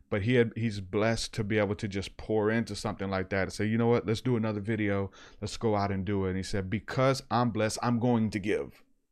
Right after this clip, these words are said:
And it just, I feel like there's a reciprocation that it just,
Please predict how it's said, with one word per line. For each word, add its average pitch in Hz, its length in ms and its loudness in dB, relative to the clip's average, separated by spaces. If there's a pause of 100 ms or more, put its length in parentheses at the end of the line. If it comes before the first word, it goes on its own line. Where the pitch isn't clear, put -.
(320)
And 127 140 4
it 123 120 4
just, 123 240 -4 (240)
I 110 80 -2
feel 160 260 4
like 139 280 2 (460)
there's 123 180 -2
a 123 80 0
reciprocation 101 920 -4
that 107 140 0
it 104 120 0
just, 107 260 -8